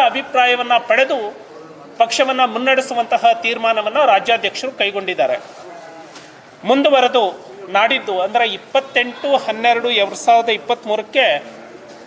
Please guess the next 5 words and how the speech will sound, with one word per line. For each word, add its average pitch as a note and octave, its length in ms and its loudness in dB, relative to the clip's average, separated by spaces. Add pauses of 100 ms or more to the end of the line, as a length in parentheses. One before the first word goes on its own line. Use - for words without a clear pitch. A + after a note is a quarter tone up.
(320)
ರಾಜ್ಯ A3 480 0
ಪ್ರಮುಖರ B3 560 0
ಸಭೆಯನ್ನ A3 500 0 (720)
ರಾಜ್ಯಾಧ್ಯಕ್ಷರು A3 640 0
ಕರೆದಿದ್ದಾರೆ. F3+ 720 -2